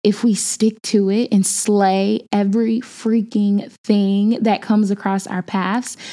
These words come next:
that these mega brands and mega companies and businesses will have no choice but to hire us, to put us on the covers, to post about us more,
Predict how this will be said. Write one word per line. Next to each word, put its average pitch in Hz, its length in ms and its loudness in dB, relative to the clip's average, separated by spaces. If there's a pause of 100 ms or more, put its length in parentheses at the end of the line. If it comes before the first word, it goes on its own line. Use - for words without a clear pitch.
(260)
that 214 120 4
these 240 240 4
mega 214 320 4
brands 208 640 2
and 190 240 4
mega 214 240 4
companies 196 720 2 (220)
and 190 180 2
businesses 196 640 2
will 196 80 0
have 190 240 0
no 208 320 2
choice 196 800 -2 (280)
but 196 180 0
to 220 100 0
hire 208 520 2
us, 175 400 -6 (260)
to 240 100 2
put 220 340 -2
us 196 480 0
on 202 160 4
the 196 80 0
covers, 180 640 -4 (200)
to 226 100 0
post 226 400 -2
about 190 240 0
us 175 260 -4
more, 190 380 -2